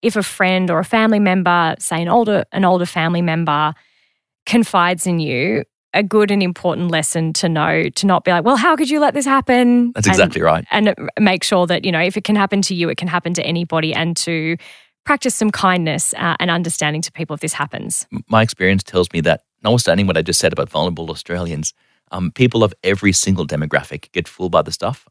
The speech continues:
Speaker 2: Whatever demographic you can think of, I can guarantee you someone in that group has been fooled by these kinds of scams. And the, the victims are, there are mothers, there are grandmothers, there are grandfathers, there are brothers, there are friends.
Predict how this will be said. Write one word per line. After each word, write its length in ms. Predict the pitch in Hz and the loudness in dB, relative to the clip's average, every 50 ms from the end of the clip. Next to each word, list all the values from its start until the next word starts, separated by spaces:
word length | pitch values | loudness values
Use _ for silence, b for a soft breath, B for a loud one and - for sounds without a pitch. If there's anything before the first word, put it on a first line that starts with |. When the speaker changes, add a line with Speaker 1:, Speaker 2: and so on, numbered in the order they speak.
| _ | _
Speaker 2:
Whatever 220 | - 120 120 131 135 | 0 2 2 2 4
demographic 460 | 120 117 120 113 - 110 101 113 104 | 2 2 2 2 2 0 0 -2 -8
you 60 | 104 | -10
can 120 | 95 - - | -12 -8 -4
think 200 | - 90 90 92 | -2 0 2 2
of, 120 | 87 85 | 2 2
I 40 | 85 | 2
can 140 | - 87 87 | 0 -2 0
guarantee 420 | 85 87 90 95 95 95 - - | 2 2 2 2 2 0 0 0
you 60 | 85 85 | -2 0
someone 540 | - - - 95 95 92 87 85 85 80 - - | 0 2 2 4 4 4 4 2 2 0 -2 0
in 120 | - 92 | 2 4
that 160 | 87 78 82 85 | 4 4 2 2
group 180 | - 85 78 | 0 -2 0
has 180 | - 85 87 85 | 0 -2 -2 0
been 160 | - 80 80 | 0 0 -2
fooled 300 | 76 - - 87 90 78 78 | -2 -2 -2 -2 0 0 0
by 40 | 76 | 0
these 180 | 80 82 - - - | -2 -4 -6 -4 -2
kinds 160 | 78 82 85 | 0 0 0
of 80 | 78 71 | 0 0
scams. 440 | - - 76 71 98 131 165 185 - _ _ _ _ _ _ _ | -2 -2 -2 0 0 2 0 0 -2 _ _ _ _ _ _ _
And 280 | - - 113 117 120 104 | 0 2 4 4 4 2
the, 60 | 110 - | 0 0
the 140 | - 123 | 0 2
victims 320 | 120 139 135 - 160 143 - | 2 2 2 2 2 0 2
are, 240 | - 101 131 143 131 | 2 0 2 2 2
there 160 | 104 87 85 | 4 4 4
are 100 | 82 87 | 4 4
mothers, 340 | 87 - 92 101 95 90 - | 4 4 4 4 2 2 2
there 140 | 80 87 | 2 2
are 80 | 87 82 | 2 2
grandmothers, 520 | 80 92 98 101 98 92 90 92 98 90 | 2 2 4 4 4 4 4 2 2 0
there 160 | - 76 76 76 | 0 0 0 0
are 80 | 80 | -2
grandfathers, 680 | 78 - 87 92 95 90 - 90 82 90 98 95 90 - | -2 0 0 0 0 0 2 2 4 4 4 4 2 2
there 180 | - 76 85 | 2 4 4
are 100 | 80 78 | 4 4
brothers, 400 | - - 87 90 92 92 92 85 | 4 4 2 4 4 4 2 2
there 180 | - 76 78 82 | 2 2 4 4
are 100 | 78 80 | 4 2
friends. 500 | - - - 95 92 90 90 87 - - | 0 0 0 0 2 2 2 0 0 -2